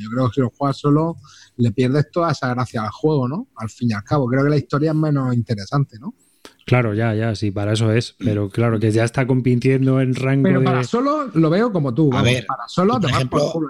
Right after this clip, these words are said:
Speaker 1: yo paso.
Speaker 3: a mí, a, a mí me gusta jugar en solitario al, yo juego en solitario al Arkham Horror, el nuevo, el L C G, o sea, el L C G me gusta
Speaker 1: Sí,
Speaker 3: mucho.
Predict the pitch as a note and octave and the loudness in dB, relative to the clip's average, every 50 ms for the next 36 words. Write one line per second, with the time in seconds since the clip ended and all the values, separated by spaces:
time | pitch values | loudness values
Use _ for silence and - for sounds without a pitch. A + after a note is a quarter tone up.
0 | C#3 D#3+ D#3+ C#3+ D#3+ D#3 - C3+ A2 A#2+ B2 - G2 F#2+ G#2 - _ _ - G#2 | -6 -6 -4 -2 -2 0 0 0 0 -2 -2 -4 -6 -8 -8 -10 _ _ -2 0
1 | G#2+ A2+ A#2+ B2 - - D3 B2 - - G2+ - G2+ G#2 G#2 G#2 - - G2 G2 | 2 2 4 4 4 2 2 2 0 -2 -2 0 0 0 -2 -2 -2 0 0 0
2 | - - G2 F#2+ F#2 E2+ - F#2+ F#2 F#2 F#2 F#2 F#2 F2+ F#2 F2+ F2+ F2 E2+ E2+ | 0 0 0 0 0 0 0 0 2 2 4 4 4 4 2 2 2 2 2 2
3 | E2+ F2 E2+ E2+ E2 - - - - - E2 E2+ F#2 - - A#2 A2+ A2+ - G#2 | 2 2 2 0 0 -2 -6 -6 -4 0 2 2 4 4 4 2 2 2 4 2
4 | G2 F#2+ - G2+ G2 G2+ F#2+ F#2 F#2 F#2 F#2 - E2+ E2 E2+ F2+ F2+ G2+ F#2 F2 | 2 2 2 2 2 2 4 4 2 2 2 2 2 4 4 4 4 4 2 2
5 | E2 D#2+ D#2+ D#2+ E2+ F2+ F#2+ G2+ A2 G#2 F#2+ E2+ F2 F2 F#2 F2+ - F2+ - - | 2 0 0 2 2 4 4 4 4 4 2 0 0 -2 -2 -2 -2 -2 0 0
6 | F#2 A#2 - - - - F2+ E2+ F#2+ F2+ F2+ F2 F2 F2+ F#2 G2 G2 F2+ D#2+ F2+ | 0 -2 -2 -4 -4 -4 -2 0 2 2 2 2 4 4 4 4 4 4 4 4
7 | F#2+ G#2 F2 E2 F2 - - E2+ F2 F#2+ G2+ - - C3 | 4 4 4 2 2 2 2 2 4 4 4 4 2 0